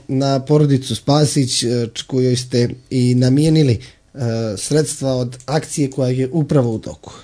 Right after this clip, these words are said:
Planirate da izgradite još jednu kuću, planirate da izgradite kuću za ovu zaista ugroženu devetočlanu,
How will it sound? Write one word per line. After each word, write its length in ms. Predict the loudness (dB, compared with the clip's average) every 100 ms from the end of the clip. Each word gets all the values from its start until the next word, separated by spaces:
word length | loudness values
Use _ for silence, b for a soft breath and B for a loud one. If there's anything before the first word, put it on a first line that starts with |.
| -6
Planirate 500 | 0 2 2 2 0
da 80 | 0
izgradite 580 | 0 0 0 -2 -2 -4
još 440 | 0 2 2 -2 -12 _ -2
jednu 280 | 0 2 0
kuću, 440 | -2 -4 -2 -6 B B -2
planirate 400 | 2 2 0 -2
da 80 |
izgradite 440 | 0 2 0 0 -2
kuću 300 | -2 -2 -2
za 180 | -2 0
ovu 300 | 2 2 2
zaista 360 | 2 0 0
ugroženu 540 | 0 2 2 2 0 0
devetočlanu, 680 | 0 0 0 -2 0 0